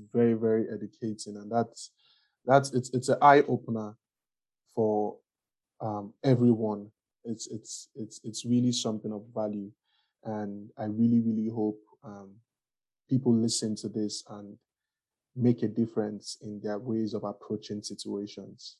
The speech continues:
Thank you very, very much once again for, like, telling us how that situation makes you feel.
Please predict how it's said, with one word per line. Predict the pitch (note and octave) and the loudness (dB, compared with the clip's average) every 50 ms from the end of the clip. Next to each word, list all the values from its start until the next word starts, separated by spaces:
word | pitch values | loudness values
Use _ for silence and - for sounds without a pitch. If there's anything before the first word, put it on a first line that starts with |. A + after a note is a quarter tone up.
| _ | _
Thank | - A#2+ B2 B2 | -4 -2 -2 -2
you | A#2+ A#2 G#2 | -2 -4 -2
very, | A2 A2 G#2+ G#2+ G#2 | -2 0 0 0 0
very | G#2+ G#2+ G#2 G#2 | 0 -2 -2 -2
much | G#2 G#2 A2 A#2 - | -2 -4 -6 -8 -10
once | G#2+ G#2 G#2 G2+ - | -10 -12 -10 -10 -12
again | G2+ - G#2 G#2 G#2 G2+ _ | -12 -12 -12 -12 -12 -14 _
for, | - G#2+ A2 | -14 -12 -12
like, | - F#2 G2 - _ _ _ _ _ _ _ _ - - - - - _ _ _ _ _ | -10 -12 -14 -16 _ _ _ _ _ _ _ _ -20 -20 -20 -20 -20 _ _ _ _ _
telling | - - D3 C#3 C#3 C3+ | 4 6 8 10 10 10
us | B2+ A#2+ A#2 A#2 - - - - - - | 10 8 8 6 4 -2 -6 -10 2 6
how | B2+ A#2+ A2+ | 6 6 8
that | G#2+ A2+ A2+ A#2 | 6 4 4 2
situation | - A#2 A2 - A2 G#2+ A2 A2 G#2+ - A2 A2 G#2+ | 0 -4 -4 -4 -2 -2 -2 -2 -4 -6 -6 -6 -4
makes | G#2+ G#2+ G#2+ - | -6 -6 -6 -8
you | G#2+ G#2+ G2+ - _ | -10 -10 -10 -10 _
feel. | G#2+ G2+ G2+ G2 | -6 -6 -6 -8